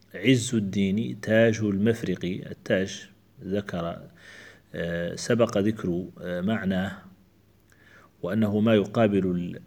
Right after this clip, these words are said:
العمامة لدى العرب، فالعمائم تيجان العرب، وأما التاج فهو لغير العرب.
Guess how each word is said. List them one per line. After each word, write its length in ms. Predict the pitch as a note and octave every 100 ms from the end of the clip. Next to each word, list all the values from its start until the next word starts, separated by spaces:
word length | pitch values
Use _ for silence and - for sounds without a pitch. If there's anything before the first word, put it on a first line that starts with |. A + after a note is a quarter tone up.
| -
العمامة 640 | E2+ F2+ G#2 A2+ G2+ F2+
لدى 220 | F#2 F2 F2
العرب، 520 | - A2+ G2 F2 F2+ - -
فالعمائم 800 | F2 - G#2 A2+ A2 A2+ B2 C3 -
تيجان 560 | - G#2 G2 G#2 A2+ G2+
العرب، 440 | F2 F2+ E2+ F2+ F#2+
وأما 280 | G2 G#2+ G2
التاج 300 | - G#2 G#2+
فهو 380 | - G2 F#2
لغير 300 | F2 F2 G#2+ G2
العرب. 480 | E2 F2 E2 E2+